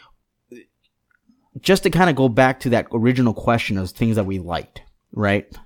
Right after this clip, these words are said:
Do I think the sequel trilogy, are they good movies? They're entertaining movies, right? Am, am, I, I think,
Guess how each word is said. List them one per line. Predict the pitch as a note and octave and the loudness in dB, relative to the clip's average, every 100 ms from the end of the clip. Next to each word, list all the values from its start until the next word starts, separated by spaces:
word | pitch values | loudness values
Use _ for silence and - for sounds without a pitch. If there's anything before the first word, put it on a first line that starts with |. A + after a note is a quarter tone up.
| _ _ A#2 | _ _ -2
Do | C3+ B2+ A#2+ | 2 4 4
I | D3 | 2
think | F#3 - D3 D3 | 0 0 0 2
the | A#2+ | 0
sequel | - - A#2+ A2 | -2 0 0 -2
trilogy, | - - G#2 G2+ G2+ G2+ G2 - _ _ _ _ | -6 -6 -4 -4 -6 -8 -10 -14 _ _ _ _
are | G#2+ | -4
they | G2 A2 | -2 -2
good | G#2+ A2+ | 0 -2
movies? | G2 G2 G#2 C3 E3 - - _ _ _ _ _ _ _ _ _ _ _ - | -2 -4 -2 -4 -4 -8 -18 _ _ _ _ _ _ _ _ _ _ _ -4
They're | C3+ D#3 D#3 | 2 6 6
entertaining | D#3+ C3+ - C3+ A#2 G2 | 6 2 0 2 2 0
movies, | F2+ - F#2 - _ _ _ - | -4 -10 -18 -20 _ _ _ -4
right? | A2 A2+ A2+ - _ _ | 0 2 0 -6 _ _
Am, | B2 B2+ | -2 0
am, | B2+ B2 | 0 0
I, | G#2+ A2+ - B2+ - - - - | -2 -6 -8 -8 -12 -20 -20 -6
I | C3 | -4
think, | C3 D3 D3 - | -2 0 0 -2